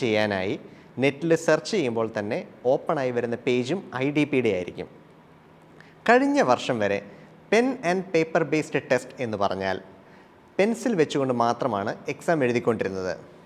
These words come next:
But now it changed. ഈ വർഷം ഫെബ്രുവരി മാസം മുതൽ അത് മാറി. ഇനി മുതൽ pen and paper based test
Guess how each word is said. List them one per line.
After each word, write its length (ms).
But 160
now 140
it 60
changed. 320
ഈ 20
വർഷം 300
ഫെബ്രുവരി 580
മാസം 280
മുതൽ 160
അത് 100
മാറി. 280
ഇനി 200
മുതൽ 200
pen 140
and 180
paper 300
based 240
test 140